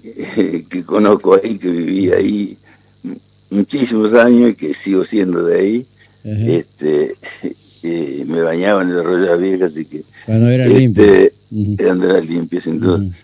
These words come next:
Speaker 2: sí.
Speaker 1: Este, bueno, me expresé con
Speaker 2: Ujú.
Speaker 1: respecto a que, a, mm, digamos, primero diciendo que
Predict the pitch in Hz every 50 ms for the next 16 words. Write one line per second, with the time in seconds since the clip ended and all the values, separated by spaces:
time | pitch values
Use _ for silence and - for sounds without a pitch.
0 | _ _ - 104 101 101 101 95 - - 98 98 95 92 90 87 87 87 90 90
1 | 90 87 - 117 139 143 143 131 127 127 117 - - 120 110 - - 127 131 135
2 | 123 107 98 _ _ _ _ - - 95 87 101 98 95 98 101 90 90 95 87
3 | 78 73 76 _ _ _ _ _ _ _ _ _ _ _ - - 76 69 - 67
4 | 71 69 - - - - 80 - - - - - 87 82 - _ _ 82 85 80
5 | 78 80 76 69 69 - _ _ _ _ _ _ _ _ - 82 87 98 95 92
6 | 160 143 - _ _ _ _ _ _ _ _ _ _ - 107 107 110 110 117 120
7 | 123 131 127 123 113 95 90 87 - - 95 92 92 90 85 80 71 71 80 82
8 | 76 71 67